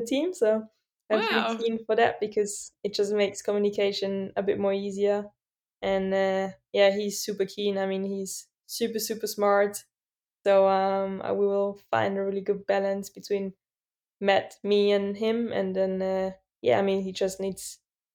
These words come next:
Speaker 1: I mean, he's kinda similar to me. Like, he's super quiet and, you know, gives some shit if, if needed, but, uh, he's super mellow. So I think it's the perfect match for me, and he knows how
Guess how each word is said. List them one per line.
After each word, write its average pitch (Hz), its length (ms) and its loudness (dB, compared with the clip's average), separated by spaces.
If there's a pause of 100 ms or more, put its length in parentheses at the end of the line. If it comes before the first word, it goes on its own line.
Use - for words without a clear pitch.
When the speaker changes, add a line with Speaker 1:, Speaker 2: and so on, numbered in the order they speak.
(180)
Speaker 1:
I 196 100 2
mean, 202 460 4
he's 208 720 -2 (120)
kinda 208 220 4
similar 208 340 0
to 202 120 -6
me. 202 260 0
Like, 196 200 -2
he's 202 220 -8
super 202 220 -6
quiet 190 480 0
and, 190 240 -4 (640)
you 202 80 0
know, 190 440 4
gives 208 240 2
some 208 360 2
shit 214 260 6
if, 208 220 6 (120)
if 202 160 0
needed, 220 400 6
but, 202 280 4
uh, 196 240 2
he's 202 340 -4
super 214 300 -2
mellow. 214 420 6
So 196 280 -2
I 190 240 -4
think 202 240 -2
it's 190 140 -10
the 196 100 -4
perfect 196 400 -2
match - 280 -6
for 208 80 -6
me, 196 200 -4
and 190 80 -2
he 190 80 -2
knows 190 320 2
how 190 340 -2